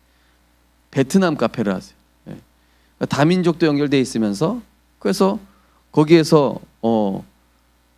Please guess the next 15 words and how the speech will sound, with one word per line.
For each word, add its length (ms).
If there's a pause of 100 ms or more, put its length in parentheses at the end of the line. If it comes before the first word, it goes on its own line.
(200)
캠프 240
모임 240
하셔도 240
된다고. 340 (500)
어, 140 (140)
우리 80
공간을 480
자기가 240
제공하겠다. 560
얼마든지. 560 (1500)
어, 600 (2250)
그러니까 440 (640)
제가 200
딱 200
포럼을, 380